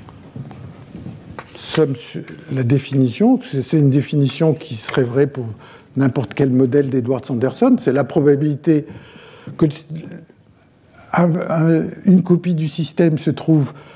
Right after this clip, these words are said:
dans la configuration C, une autre dans la configuration C prime, et qu'ils ont un overlap Q. Ça, c'est vrai avant même de moyenner sur le désordre. Et maintenant, puisque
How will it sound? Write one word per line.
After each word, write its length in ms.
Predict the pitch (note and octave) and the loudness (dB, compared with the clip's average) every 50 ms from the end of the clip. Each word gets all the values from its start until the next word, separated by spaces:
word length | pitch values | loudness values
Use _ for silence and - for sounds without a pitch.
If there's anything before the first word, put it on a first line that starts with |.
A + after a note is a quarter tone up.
| - - - - - | -20 -20 -14 -4 0
dans 80 | C3+ C3+ | 2 2
la 140 | C#3+ C#3+ | 2 2
configuration 760 | C#3 D3+ C3+ - - C3 B2+ C#3 C3+ C3 C3+ C3 - - D#3 | 2 0 -2 -2 -2 0 2 2 2 0 -2 -6 -4 -4 -4
C, 320 | C#3+ - - - B3 C4+ A#3+ | -4 -2 2 2 4 4 6
une 140 | F#3+ F#3 | 6 4
autre 320 | F3+ F3+ F3+ F3+ - - - - - - - | 4 2 0 -4 -14 -20 -20 -20 -18 -10 -4
dans 80 | - C3+ | 0 2
la 100 | C#3+ D3 | 2 2
configuration 720 | C#3+ - D3 - E3 C#3+ D3+ D3 C#3+ D3 - - E3 D3 | 2 0 -2 0 0 2 2 2 2 0 -2 -2 -4 -4
C 180 | - - - D3+ | -2 0 0 0
prime, 440 | C#3+ - - G#3 A#3+ C4+ C#4+ A#3+ - - - - - - - - - | 0 2 2 4 4 4 4 2 0 -2 -14 -20 -20 -20 -14 -6 0
et 180 | - D#3 E3+ | 2 2 2
qu'ils 680 | E3 - - D#3 E3 G3 G3 E3+ E3 E3 E3 D#3+ B2+ D#3 | 0 0 2 4 4 4 4 2 -2 -4 -6 -6 -2 0
ont 40 | D#3 | 2
un 140 | D#3+ D3+ | 4 4
overlap 520 | D3 C#3 B2+ D3+ C3+ C#3 D#3+ E3 - - - | 4 4 4 2 2 2 0 0 -2 -8 -16
Q. 160 | - - - _ _ _ - - - - - - - - - - | -20 -20 -20 _ _ _ -20 -20 -20 -20 -20 -20 -20 -20 -20 -8
Ça, 160 | - - D#3+ | -2 0 0
c'est 140 | E3+ - - | 0 0 -4
vrai 480 | C3 A#2 B2+ A#2 E3 G#3 A3+ F#3 - - - - - | -6 -4 0 2 2 2 2 2 -2 -4 -10 -6 -2
avant 240 | C#3 C3+ C#3+ D#3 | 0 2 2 4
même 240 | D#3 D#3+ G3+ A3 G#3+ | 4 4 4 2 2
de 100 | F3 E3+ | 2 0
moyenner 400 | D3 C#3+ C#3+ D3 D3+ D#3 D3+ D#3+ | 0 0 0 2 0 0 0 -2
sur 180 | D3+ - - C#3+ | -2 -4 -4 0
le 140 | C#3+ C#3 A#2+ | 0 0 2
désordre. 420 | A#2+ C3+ A#2 A#2+ A#2 - - - - - - - - - - - - - - | 2 0 0 0 -4 -6 -8 -18 -20 -20 -20 -20 -20 -20 -20 -20 -18 -12 -4
Et 60 | - | 0
maintenant, 580 | B2+ C3+ C#3 C#3 D3+ G3+ B3 C4+ C4 A3 E3 - - | 2 2 4 4 4 4 4 2 2 0 -4 -6 -4
puisque 360 | - F3 F3+ - - - G3+ | -2 -2 -2 -2 0 4 4